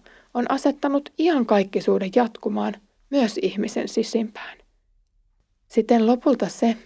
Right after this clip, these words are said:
mitä tässä ajassa on saavutettu tai jäänyt saavuttamatta, on iankaikkisuuden kannalta yhdentekevää. Iankaikkisuusperspektiivin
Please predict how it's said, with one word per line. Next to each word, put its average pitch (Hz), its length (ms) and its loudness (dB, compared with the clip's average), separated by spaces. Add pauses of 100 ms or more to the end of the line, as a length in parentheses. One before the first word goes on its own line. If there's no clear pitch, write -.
(140)
mitä 247 180 0
tässä 247 400 0
ajassa 190 380 -2
on 311 160 2
saavutettu 220 840 2 (160)
tai 202 160 0
jäänyt 190 300 2
saavuttamatta, 202 920 -2 (560)
on 180 200 -12
iankaikkisuuden 202 840 0
kannalta 190 480 -6 (240)
yhdentekevää. - 1040 -8 (1000)
Iankaikkisuusperspektiivin 240 1600 2